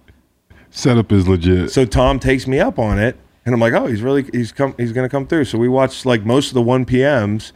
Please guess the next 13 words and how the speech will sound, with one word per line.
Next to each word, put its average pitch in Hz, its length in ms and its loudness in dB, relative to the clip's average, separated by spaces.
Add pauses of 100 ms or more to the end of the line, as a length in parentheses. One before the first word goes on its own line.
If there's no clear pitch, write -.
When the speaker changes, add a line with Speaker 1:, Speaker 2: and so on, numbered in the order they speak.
(500)
Speaker 2:
and 117 160 0
I 113 80 2
caught 127 260 0
up 117 140 -2
with 104 140 -2
Tom, 107 600 2 (140)
and 113 180 0
it 117 60 -2
was 117 320 0
fucking 117 520 -2
awesome 107 460 -2
hanging 113 320 0
out. 120 380 2